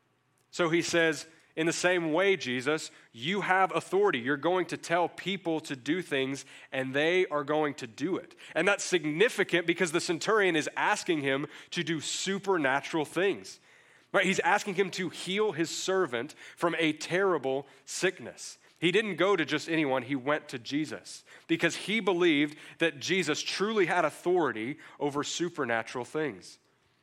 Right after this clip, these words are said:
But look at what he also says. He also says that he himself is under authority. So above the centurion is greater authority. And what he means is that when he tells someone to do something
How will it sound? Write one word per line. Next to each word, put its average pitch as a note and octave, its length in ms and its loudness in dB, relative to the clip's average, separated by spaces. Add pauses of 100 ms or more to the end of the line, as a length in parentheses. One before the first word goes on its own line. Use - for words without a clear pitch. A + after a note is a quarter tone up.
(1120)
But F3 100 0
look A3 180 2
at G#3 80 2
what F#3+ 160 2
he E3 100 2
also E3 480 0
says. D3 300 -2
He D#3 120 -4
also F3+ 380 0
says D#3 320 -2 (160)
that D3 160 0
he G3+ 200 -2
himself E3 680 2 (240)
is E3 240 2
under F#3 340 2
authority. A2 480 -4
So C#3 300 0 (160)
above E3+ 560 2
the E3 80 0
centurion C#3+ 720 0
is D#3 240 -2
greater D3 600 0
authority. G#2+ 640 -6 (1300)
And F3+ 240 0
what F#3 180 2
he F#3+ 140 2
means F#3+ 320 2
is C#3+ 120 0
that D3+ 200 2 (440)
when E3 140 2
he G3+ 160 0
tells G3 440 2
someone F3+ 340 0
to C#3+ 120 -8
do D#3+ 200 0
something B2+ 580 -4